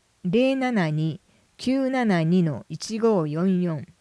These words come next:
人権推進課。面談も可能です。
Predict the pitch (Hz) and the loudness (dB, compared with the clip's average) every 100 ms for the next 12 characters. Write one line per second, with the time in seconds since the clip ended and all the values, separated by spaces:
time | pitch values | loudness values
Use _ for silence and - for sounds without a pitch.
0 | _ _ _ _ _ _ _ _ _ _ | _ _ _ _ _ _ _ _ _ _
1 | 170 196 269 262 - 262 254 - 262 233 | -6 -4 -4 -4 -4 -4 -4 -4 -2 -2
2 | - 226 214 202 196 175 - _ _ _ | -4 -4 -2 -2 -4 -4 -8 _ _ _
3 | _ - 190 233 247 226 220 202 190 175 | _ -2 2 4 4 4 4 6 6 4
4 | 165 - 190 202 208 196 180 170 - | 0 -2 2 6 6 6 4 2 -2